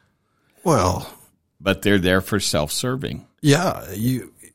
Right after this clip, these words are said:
Speaker 2: And we,
Speaker 1: personally,
Speaker 2: and we
Speaker 1: you
Speaker 2: see
Speaker 1: know.
Speaker 2: this all over, though, Mike, right? I
Speaker 1: Oh,
Speaker 2: mean, I don't,
Speaker 1: yeah,
Speaker 2: I, I'm,
Speaker 1: yeah, yeah.
Speaker 2: I'm, the reason I keep stepping on this is because I,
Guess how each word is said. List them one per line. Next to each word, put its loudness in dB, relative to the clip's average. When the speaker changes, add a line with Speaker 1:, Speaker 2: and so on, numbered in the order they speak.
Speaker 2:
And 4
we, 4
Speaker 1:
personally, 0
Speaker 2:
and 4
we 2
Speaker 1:
you 2
Speaker 2:
see 4
Speaker 1:
know. 2
Speaker 2:
this -2
all 4
over, -2
though, -4
Mike, -6
right? 4
I 4
Speaker 1:
Oh, 8
Speaker 2:
mean, 10
I 8
don't, 8
Speaker 1:
yeah, 6
Speaker 2:
I, 6
I'm, 6
Speaker 1:
yeah, 6
yeah. 2
Speaker 2:
I'm, -16
the 0
reason 4
I 2
keep -2
stepping 2
on 2
this 0
is -8
because -4
I, 2